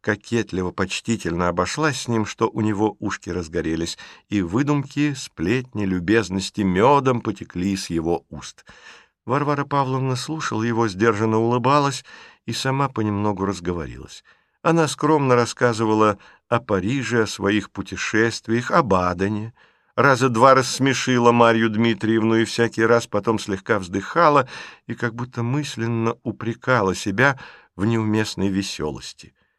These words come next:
Выпросила позволения привезти Аду. Снявши перчатки, показывала своими гладкими, вымытыми мылом алфейными руками,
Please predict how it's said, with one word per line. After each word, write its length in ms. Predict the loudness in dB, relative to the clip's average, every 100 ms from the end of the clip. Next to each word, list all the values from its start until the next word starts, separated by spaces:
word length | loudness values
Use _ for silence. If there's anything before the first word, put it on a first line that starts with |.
| _ _
Выпросила 600 | 0 2 2 0 2 0
позволения 600 | 0 0 2 4 4 2 0
привезти 600 | 0 0 -2 -2 -4 2
Аду. 540 | 4 6 4 2 -8 -12 _ _ _ _ -8
Снявши 460 | -2 0 0 -2
перчатки, 640 | 0 -2 0 -2 -2 -4 -2
показывала 680 | -2 0 2 2 2 0
своими 440 | 0 0 0 2 2
гладкими, 760 | 2 4 2 0 -2 2 2
вымытыми 580 | 2 2 2 2 2 2
мылом 420 | 2 2 2 2 0
алфейными 800 | -2 -2 -2 0 2 0 0 0
руками, 680 | -2 -2 2 2 2 0